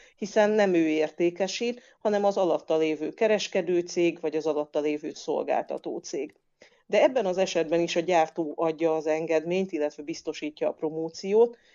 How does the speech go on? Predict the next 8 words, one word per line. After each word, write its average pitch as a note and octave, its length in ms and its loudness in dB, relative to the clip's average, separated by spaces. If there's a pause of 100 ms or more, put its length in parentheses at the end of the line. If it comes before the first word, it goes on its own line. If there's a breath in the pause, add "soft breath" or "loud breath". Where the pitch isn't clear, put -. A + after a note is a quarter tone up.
(120 loud breath)
viszont F#3+ 440 -2
ilyenkor, F#3+ 800 2
ö, F#3+ 80 0
ez F3+ 320 4
egy F3 160 2
ilyen F3+ 320 2
közvetített D#3+ 720 0
promóció, D#3+ 880 -2